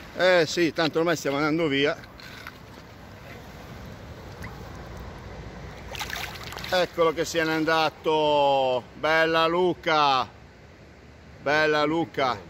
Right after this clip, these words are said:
eccolo lì, guarda come si è messo in corrente. Bene,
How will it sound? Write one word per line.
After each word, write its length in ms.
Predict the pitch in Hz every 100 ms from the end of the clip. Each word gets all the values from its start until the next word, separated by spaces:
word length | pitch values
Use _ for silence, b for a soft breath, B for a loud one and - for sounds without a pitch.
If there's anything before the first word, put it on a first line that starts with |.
| - 123 113 -
eccolo 260 | 185 170 143
lì, 60 |
guarda 180 | 135 160
come 120 | 165
si 100 | -
è 40 | 147
messo 200 | 135 139
in 60 |
corrente. 540 | 123 123 117 98 - 98 - B B B B -
Bene, 420 | 180 180 151